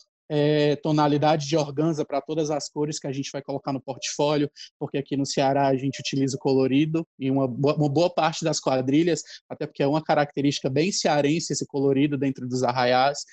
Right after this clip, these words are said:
é, é, então a gente monta o portfólio, primeira e segunda cor, primeira, segunda e terceira cor, primeira cor padrão, segunda e terceira cor, enfim, a gente monta os portfólios e vai pra pesquisa de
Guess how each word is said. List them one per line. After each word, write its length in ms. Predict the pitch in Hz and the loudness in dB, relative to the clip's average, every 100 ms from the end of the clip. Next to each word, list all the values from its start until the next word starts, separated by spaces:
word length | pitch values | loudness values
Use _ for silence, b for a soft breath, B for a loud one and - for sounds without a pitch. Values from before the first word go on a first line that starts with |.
| B B _ - | B B _ -4
é, 180 | 151 156 | -4 -2
é, 400 | 156 147 143 143 | 0 2 4 2
então 240 | 143 160 | 2 0
a 80 | 151 | 0
gente 240 | 139 139 151 | 0 -2 0
monta 240 | 147 165 | 0 -2
o 40 | |
portfólio, 720 | - 160 - - 165 165 160 | -8 -10 -10 -2 2 2 2
primeira 380 | 147 147 151 160 | 0 0 0 0
e 40 | 156 | -2
segunda 320 | 147 143 135 | -2 -2 0
cor, 160 | 151 | -2
primeira, 300 | 147 143 156 | -2 -2 0
segunda 300 | 151 135 147 | -2 -4 -2
e 40 | 151 | -4
terceira 340 | 143 - 127 | -6 -2 -2
cor, 320 | - 147 147 147 B _ _ _ | 0 0 0 -4 B _ _ _
primeira 360 | 156 151 156 | 2 4 2
cor 180 | 151 147 | 2 0
padrão, 380 | 147 135 139 151 | 2 2 2 0
segunda 340 | - 135 151 | -2 0 0
e 20 | 147 | 0
terceira 320 | 147 - 139 | -4 -2 -2
cor, 160 | - | 0
enfim, 300 | 160 214 - | -4 -2 0
a 100 | 139 | 0
gente 220 | 135 135 151 | 0 0 0
monta 240 | 147 180 | 0 -2
os 60 | - | -6
portfólios 640 | 180 156 - 151 156 160 | -8 -10 -4 0 0 2
e 20 | |
vai 160 | 160 165 | 0 0
pra 140 | - | -2
pesquisa 520 | - - - 135 123 - B B B _ | -4 -4 0 0 -2 -10 B B B _
de 880 | 127 147 147 147 143 139 139 139 | -4 2 4 4 4 4 4 4